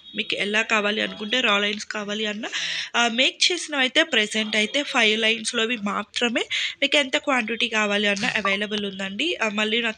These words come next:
త్రీ లైన్స్ కావాలి, టూ లైన్స్ కావాలి అంటే కనుక మీరు సపరేట్‌గా రా లైన్స్ తీసుకొని మేక్ చేసుకోవాల్సి ఉంటది. ఫైవ్ లైన్స్‌వి మాత్రమే రెడీ స్టాక్ ఉన్నాయి.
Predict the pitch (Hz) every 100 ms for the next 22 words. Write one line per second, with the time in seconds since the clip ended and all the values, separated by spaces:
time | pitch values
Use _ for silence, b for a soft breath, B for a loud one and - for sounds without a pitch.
0 | - 220 220 220 220 - 214 196 202 214
1 | 240 233 220 220 - 208 196 202 220 196
2 | 208 233 220 226 - B B B 285 294
3 | 262 - 247 - 320 285 240 220 214 214
4 | - 208 - 226 247 202 - 214 - 208
5 | 202 196 185 190 190 330 370 254 226 226
6 | 214 208 233 214 196 - 226 339 269 208
7 | 214 - 190 - 165 170